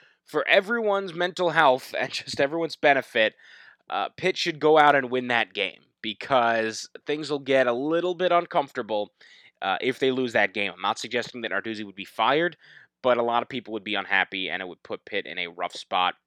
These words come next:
heading into next season. And you notice that I'm not really talking about bowl games because it's unclear if there are going to be bowl games outside of the major ones. A lot of these bowl games have, uh, canceled for this season,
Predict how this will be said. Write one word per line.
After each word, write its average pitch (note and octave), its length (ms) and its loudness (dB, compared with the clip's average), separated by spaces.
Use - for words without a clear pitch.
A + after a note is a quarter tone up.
heading A#2 240 -6
into G#2 200 -10
next G2+ 320 -8
season. A#2+ 320 -6
And C3+ 360 0
you C#3+ 220 -6
notice F#3+ 340 2
that D3+ 80 0
I'm C3+ 100 -2
not D#3+ 180 0
really D3+ 160 -4
talking D3+ 360 0
about G#2+ 280 0
bowl D#3+ 200 0
games G2 420 -6
because D3 280 -6
it's C#3 100 -10
unclear F3+ 560 0
if - 220 -4
there C3 200 0
are A2+ 120 -2
going C#3+ 320 -4
to E3+ 120 -12
be B2+ 240 -10
bowl A2+ 300 -12
games - 400 -18
outside B2+ 400 2
of A2 80 -4
the G#2+ 80 -6
major G2+ 340 -8
ones. E2 320 -16
A G2 60 -8
lot B2+ 280 -2
of G#3+ 60 -2
these G3 180 -6
bowl E3+ 260 0
games G#2 420 -8
have, A#2+ 640 0
uh, A2+ 280 -4
canceled - 600 -6
for A#2 220 -6
this A2 240 -4
season, A#2 440 -10